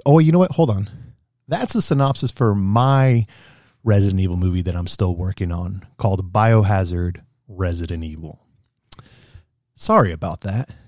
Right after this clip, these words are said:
Let me read you guys the actual synopsis to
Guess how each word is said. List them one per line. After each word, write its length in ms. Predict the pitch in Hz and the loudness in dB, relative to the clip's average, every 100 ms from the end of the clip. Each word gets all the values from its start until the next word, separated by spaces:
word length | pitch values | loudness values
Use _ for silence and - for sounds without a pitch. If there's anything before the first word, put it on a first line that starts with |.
| _ _ _ | _ _ _
Let 80 | 143 | -4
me 80 | 185 | 0
read 200 | 110 92 | 0 -2
you 80 | |
guys 180 | 92 90 | -6 -6
the 140 | 90 87 | -8 -10
actual 300 | 87 - 95 | -10 -10 -10
synopsis 640 | - 90 85 - 98 - | -8 -8 -10 -12 -12 -12
to 480 | - 101 90 90 - | -10 -8 -8 -10 -14